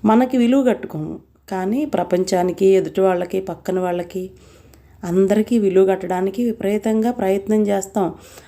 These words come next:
అసలు మొత్తం విలువ మనకి చేతనైన విధంగా దానికి ప్రయత్నం చేసి కట్టేస్తారు. ఆ? అదెంత ఏ-, ఏమనుకుంటారు? అసలు అర్థం చేసుకోవడానికి ప్రయత్నం చెయ్యరు. ఏంటది?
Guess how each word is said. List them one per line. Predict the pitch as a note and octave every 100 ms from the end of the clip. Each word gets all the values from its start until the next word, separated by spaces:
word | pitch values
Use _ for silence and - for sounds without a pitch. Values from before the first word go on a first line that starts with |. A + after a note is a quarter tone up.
| -
అసలు | F3+ G#3 G3+
మొత్తం | F#3 F3 E3+ A3+ A3+
విలువ | G3+ G3 A3+
మనకి | G#3 G3 G3
చేతనైన | - F3+ F3 F#3 G#3 G#3 G3
విధంగా | F3 F3+ G3+ G#3+
దానికి | G#3 F3+ F3+ F3+
ప్రయత్నం | F#3 F3 F#3 F#3 G#3
చేసి | F#3+ F#3 F#3+ D#4+ F#4 - _ -
కట్టేస్తారు. | F#3 - G#3+ G#3+ - F#3 - - _ _ _ _ _ _ -
ఆ? | A#3+ F#4+ - - - - -
అదెంత | F3+ F#3 F#3+ G#3+ B3+
ఏ-, | B3+ A3+ A3+ - G3+
ఏమనుకుంటారు? | G#3 G#3+ G#3 F3+ F#3 F3
అసలు | E3+ G3
అర్థం | F3+ F3+ A#3+
చేసుకోవడానికి | B3 B3 B3 A3+ A3 A3 A3 A3+ A3+
ప్రయత్నం | A3 G3+ G3+ G#3+ A3+ A3+
చెయ్యరు. | A3 G3 G3+ F#3 - -
ఏంటది? | F3+ G3+ A3+ A3+ E3+ F3 F#3+